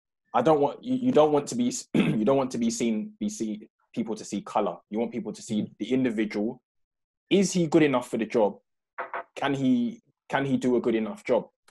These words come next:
Speaker 1: Unfortunately, there's obviously a lot of biases out there where at the moment you ha-, you have Black managers not even getting in the door, not even getting an interview. They might get an interview.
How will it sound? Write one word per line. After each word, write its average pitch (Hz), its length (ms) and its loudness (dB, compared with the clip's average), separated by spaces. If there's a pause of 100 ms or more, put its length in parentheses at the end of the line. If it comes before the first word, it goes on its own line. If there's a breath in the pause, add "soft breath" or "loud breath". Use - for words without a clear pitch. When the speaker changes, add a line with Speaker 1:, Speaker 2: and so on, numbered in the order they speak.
(120)
Speaker 1:
Unfortunately, 131 560 2
there's 123 140 6
obviously 127 400 0
a 113 40 2
lot 117 160 2
of 104 80 -4
biases 120 440 4
out 117 240 2
there 107 180 4
where 104 380 2 (600)
at 117 140 0
the 113 60 4
moment 123 420 6
you 117 140 4
ha-, 113 180 -2
you 113 140 0
have 113 240 2 (1000)
Black 117 280 0
managers 113 420 -2
not 123 160 -2
even 110 200 -2
getting 113 200 0
in 104 80 0
the 95 60 -4
door, 117 300 0
not 120 120 -4
even 110 140 -2
getting 95 180 -4
an 95 80 -6
interview. 95 460 -4 (840)
They 120 120 2
might 135 260 2
get 117 140 0
an 110 80 -2
interview. 95 480 -4